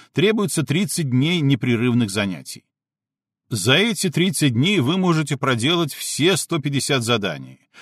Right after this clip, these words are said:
а можете выбрать, к примеру, по три задания из каждой главы и выполнять по одному заданию ежедневно.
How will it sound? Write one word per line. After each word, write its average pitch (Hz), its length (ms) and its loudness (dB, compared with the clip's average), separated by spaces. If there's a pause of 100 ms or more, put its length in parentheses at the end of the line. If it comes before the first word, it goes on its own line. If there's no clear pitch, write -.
(160)
а 117 140 4
можете 185 440 4
выбрать, 180 440 2
к - 20 -20
примеру, 165 480 0
по 170 240 2
три 165 160 2
задания 135 540 2
из 127 160 -4
каждой 123 340 2
главы 98 560 -4 (320)
и 175 120 2
выполнять 127 680 0
по 120 120 2
одному 110 320 0
заданию 123 520 2
ежедневно. 92 720 -2